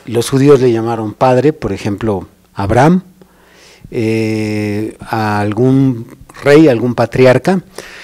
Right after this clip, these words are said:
y entonces viene el conflicto, por fin debemos de llamarle o no llamarle padre,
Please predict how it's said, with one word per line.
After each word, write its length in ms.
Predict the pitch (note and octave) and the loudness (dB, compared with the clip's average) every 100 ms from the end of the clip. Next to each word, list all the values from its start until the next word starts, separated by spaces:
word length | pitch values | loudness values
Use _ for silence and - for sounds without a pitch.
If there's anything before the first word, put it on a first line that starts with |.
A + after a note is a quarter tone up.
| - - - _ _ _ - | -20 -20 -20 _ _ _ 0
y 680 | C#3 C#3+ C#3+ C#3+ C#3+ D3 - | 4 6 6 6 6 4 2
entonces 480 | C#3 C3+ D3+ C3 C#3 | 0 4 4 4 4
viene 220 | C#3+ C#3 | 6 6
el 100 | B2+ | 4
conflicto, 800 | - C3 C#3 F3 D3+ - C#3+ B2+ - - | 4 2 2 0 0 2 2 2 -8 -4
por 180 | A#2+ | -2
fin 240 | G#2 C#3+ C#3+ | 2 2 4
debemos 460 | B2+ B2+ C3+ B2 | 4 4 4 2
de 380 | A2 A2 G#2 G2+ | 2 2 2 0
llamarle 560 | G2 G2+ G#2 A2+ B2+ D3 | -2 -2 -2 0 2 2
o 80 | G#2+ | 2
no 100 | G2+ | -2
llamarle 480 | G2 F#2+ F#2 F#2+ | -4 -4 -6 -8
padre, 560 | F2+ C3+ C3 G#2+ G2 - | -2 2 2 2 -4 -8